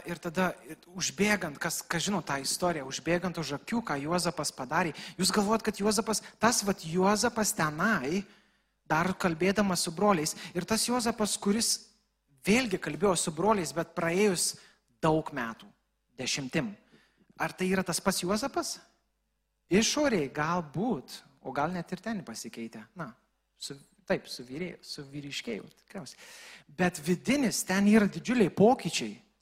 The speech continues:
tarp to Juozapo ir tenai Juozapo esančio vėliau. Ir ar tas Juozapas tiesiog, į-, nu, sakykim taip,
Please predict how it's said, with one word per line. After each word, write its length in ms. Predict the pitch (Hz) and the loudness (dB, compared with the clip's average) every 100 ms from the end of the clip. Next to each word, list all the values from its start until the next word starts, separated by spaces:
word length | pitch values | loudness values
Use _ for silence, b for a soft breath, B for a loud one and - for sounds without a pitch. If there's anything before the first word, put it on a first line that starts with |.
| - | -4
tarp 200 | - - | -4 4
to 180 | 190 220 | 6 6
Juozapo 540 | 160 170 160 - 156 | 4 0 0 0 -2
ir 80 | 151 | -2
tenai 400 | 151 156 208 170 127 | -4 2 2 2 -2
Juozapo 560 | 131 135 139 - 123 | -8 -8 -10 -12 -14
esančio 440 | 123 135 156 131 135 | -10 -8 -8 -8 -8
vėliau. 360 | 131 139 196 131 - _ _ _ _ _ _ B B B 185 | -4 2 2 2 -12 _ _ _ _ _ _ B B B 4
Ir 120 | 202 | 6
ar 120 | 196 | 10
tas 200 | 220 240 | 10 10
Juozapas 600 | - 233 254 233 220 190 - B - | 10 10 10 6 4 2 0 B 4
tiesiog, 400 | 220 190 - 220 - | 6 8 6 4 4
į-, 140 | 214 - - - | 0 0 -4 2
nu, 180 | 185 - - | 2 2 -8
sakykim 320 | - 180 170 | -8 -6 -6
taip, 200 | 151 170 | -4 -4